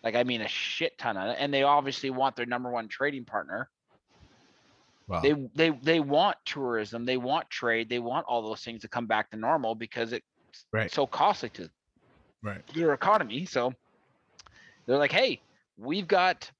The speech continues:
Speaker 1: fifteen million doses just stockpiled just for shits. Hey, do you guys want some?"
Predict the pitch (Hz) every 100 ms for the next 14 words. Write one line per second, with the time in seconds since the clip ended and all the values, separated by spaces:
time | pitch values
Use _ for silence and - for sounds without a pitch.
0 | _ _ 233 - - 214 226 214 190 196
1 | 220 214 208 190 190 254 - 147 120 -
2 | - - 165 175 - 185 233 - 143 120
3 | - - 139 - 247 202 107 95 - _
4 | _ 180 175 143 156 135 143 175 254 285